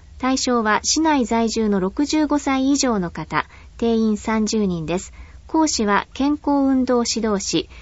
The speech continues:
持ち物は水分補給用飲料、タオル、筆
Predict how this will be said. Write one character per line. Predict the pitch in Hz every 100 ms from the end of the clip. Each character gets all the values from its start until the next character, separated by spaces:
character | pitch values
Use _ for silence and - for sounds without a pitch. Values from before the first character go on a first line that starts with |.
| - -
持 | 208
ち | -
物 | 320 320 247
は | 196 180 - -
水 | - 320 320
分 | 247 202
補 | 196
給 | - 294 294
用 | 269 262
飲 | 254 254 208
料、 | 165 139 - -
タ | - 254
オ | 208
ル、 | 160 -
筆 | -